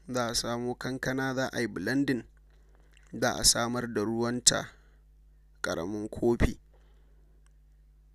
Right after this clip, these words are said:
In aka samo ƙaramin kofi na ruwan kankana,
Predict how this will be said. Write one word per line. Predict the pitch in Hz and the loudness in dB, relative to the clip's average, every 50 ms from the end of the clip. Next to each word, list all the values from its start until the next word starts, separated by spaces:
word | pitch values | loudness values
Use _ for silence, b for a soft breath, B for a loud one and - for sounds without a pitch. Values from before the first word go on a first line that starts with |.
| - - - - - - | -20 -20 -20 -20 -16 -4
In | 175 - | -2 -2
aka | 123 - 127 | -2 0 2
samo | 120 - - 123 123 127 127 123 123 117 | 2 4 4 2 0 -2 -4 -4 -4 -4
ƙaramin | - 95 107 113 117 120 120 | -4 -4 -4 -4 -4 -6 -8
kofi | - - - - - 143 - | -8 -8 -4 -2 0 0 0
na | 120 113 107 | -2 -2 -2
ruwan | 117 120 117 117 120 | -2 -2 -2 -4 -4
kankana, | - - 131 123 120 - 127 120 131 139 160 | -4 -4 -4 -2 0 0 0 0 0 -4 -6